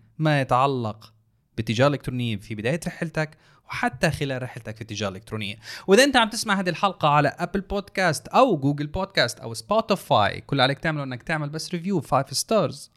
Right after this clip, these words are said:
أو فور اند هاف، وتشير هاي الحلقة، وتحط كومنت برضو كمان في أسفل الابيسود نوتس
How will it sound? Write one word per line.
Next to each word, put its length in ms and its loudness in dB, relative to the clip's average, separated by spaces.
أو 100 0
فور 260 2
اند 160 0
هاف، 480 -2
وتشير 420 2
هاي 80 2
الحلقة، 520 -2
وتحط 300 -6
كومنت 320 -2
برضو 200 2
كمان 320 0
في 280 -10
أسفل 520 -4
الابيسود 500 -2
نوتس 640 0